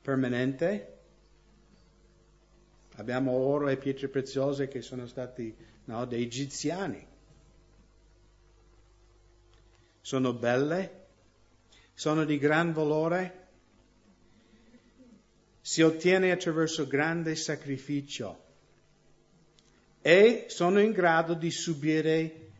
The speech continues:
il fuoco senza avere danno.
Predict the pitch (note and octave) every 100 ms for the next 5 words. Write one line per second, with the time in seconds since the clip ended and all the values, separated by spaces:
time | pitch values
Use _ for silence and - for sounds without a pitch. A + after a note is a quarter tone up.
0 | - C#3+ C#3 C#3 D3+ D3 C#3 A#2 - -
1 | - _ - C#3 C#3 D3+ C#3+ B2+ C3 C3
2 | A#2+ B2 A#2+ B2 A#2 G2+